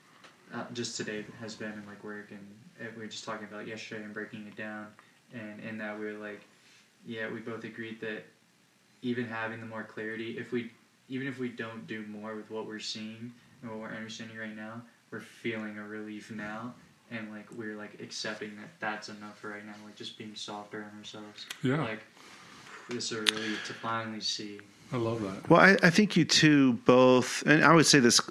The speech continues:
Speaker 3: as the class as a whole, um, you guys have done some, some significant work up to week seven. And I think what it allows you to do in your,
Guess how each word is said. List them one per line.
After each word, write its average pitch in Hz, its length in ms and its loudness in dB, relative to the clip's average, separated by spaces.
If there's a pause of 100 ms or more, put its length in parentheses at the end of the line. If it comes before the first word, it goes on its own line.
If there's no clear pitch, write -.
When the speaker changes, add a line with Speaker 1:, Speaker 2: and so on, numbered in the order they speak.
Speaker 3:
as 117 220 8
the 113 100 6
class 107 380 8
as 104 120 6
a 95 40 6
whole, 101 640 8 (520)
um, 123 460 10 (180)
you 135 80 4
guys 220 200 10
have 147 240 8
done 135 360 10
some, 113 560 6 (180)
some - 240 6
significant 123 760 8 (260)
work 123 500 8 (320)
up 113 220 6
to 113 200 8
week 107 220 6
seven. 110 400 8
And 127 140 6
I 123 80 8
think 180 300 4
what 151 120 10
it 117 80 8
allows 120 500 8
you 117 180 6
to 117 140 6
do 123 400 8
in 120 140 8
your, 113 260 6